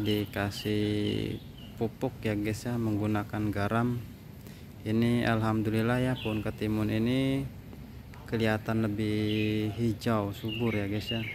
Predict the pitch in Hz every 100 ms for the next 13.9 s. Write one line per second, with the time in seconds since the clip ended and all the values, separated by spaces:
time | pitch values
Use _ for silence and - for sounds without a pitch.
0 | - - 101 98 95 101 98 101 101 101
1 | 107 110 104 - 101 104 107 110 104 113
2 | 127 127 - - - - - - - -
3 | - 110 117 131 135 131 120 117 113 113
4 | 113 117 131 117 110 113 123 117 107 107
5 | 104 107 107 - 107 110 107 104 110 123
6 | 139 135 - - - - - - - -
7 | - - - 131 127 123 120 120 117 110
8 | 113 123 131 117 107 104 107 - 113 110
9 | 120 120 113 110 - 110 110 113 127 135
10 | 123 113 110 107 107 110 120 - - -
11 | - - - - - - - - - -
12 | 110 107 107 113 110 107 120 117 107 104
13 | - 117 120 123 123 117 113 110